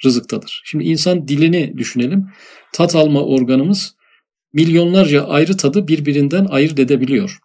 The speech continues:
Bizi rızka aşık etmek için olmuş bu. Halbuki dört tane tat, beş tane tat alabilecek şekilde dilimiz, e, yaratılmış olsaydı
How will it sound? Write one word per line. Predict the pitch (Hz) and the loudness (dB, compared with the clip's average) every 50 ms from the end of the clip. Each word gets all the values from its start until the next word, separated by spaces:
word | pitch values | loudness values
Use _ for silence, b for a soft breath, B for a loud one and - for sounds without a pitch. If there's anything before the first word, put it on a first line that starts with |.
| b b b b b b b b _ _ _ _ | b b b b b b b b _ _ _ _
Bizi | 175 175 196 240 196 | -2 2 4 4 4
rızka | 190 - - - 214 | 4 4 2 2 2
aşık | 175 175 175 - - 240 - | 2 2 2 2 2 2 2
etmek | 208 190 - 202 185 - | 2 2 4 2 0 0
için | - - 135 113 110 | 0 -2 -4 -4 -2
olmuş | - 117 110 107 101 98 - - - | 0 0 0 0 -2 -4 -10 -12 -12
bu. | 107 101 - _ | -12 -12 -12 _
Halbuki | - 175 196 202 190 185 - 202 190 180 - - _ _ _ _ _ _ - 160 | -2 0 2 2 2 2 2 0 0 0 -2 -6 _ _ _ _ _ _ -2 2
dört | 208 233 220 - - | 2 2 2 0 -2
tane | - 175 165 160 160 156 | -2 0 2 2 0 -2
tat, | - - 139 - - - | -2 -2 -4 -4 -2 -2
beş | 156 185 190 - | 0 0 0 0
tane | - 165 156 147 139 | 0 0 0 0 0
tat | 143 156 147 147 | 0 -2 -2 -2
alabilecek | - 147 147 147 143 147 151 160 185 170 | -2 -2 0 0 0 0 0 -2 -2 -2
şekilde | - - 131 127 - 135 127 131 127 - 127 | -2 -2 -2 -2 -2 -2 0 0 -2 0 0
dilimiz, | 131 131 143 143 131 123 - - - | 0 0 2 0 -2 -2 -4 -6 -6
e, | 135 | -4
yaratılmış | 123 120 127 131 135 - - 139 135 127 - | -2 -2 -2 -2 -4 -4 -4 -6 -6 -4 -4
olsaydı | 143 143 135 - 214 196 131 107 147 165 160 | -4 -4 -4 -2 -2 -2 -2 -2 -4 -8 -8